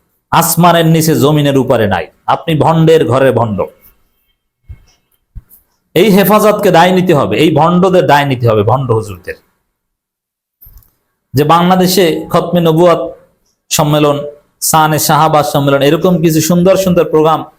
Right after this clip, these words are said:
প্রবীণ আলেমদের ছিল, হকপন্থী আহলে হক আলেমদের ছিল,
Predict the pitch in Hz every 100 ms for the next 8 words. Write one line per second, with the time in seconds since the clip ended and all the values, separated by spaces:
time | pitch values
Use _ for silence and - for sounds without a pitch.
0 | _ - 160 165 170 147 151 156 151 156
1 | - 165 92 - _ _ _ _ _ _
2 | _ _ _ 185 185 175 160 156 160 151
3 | 160 151 147 143 147 151 - 139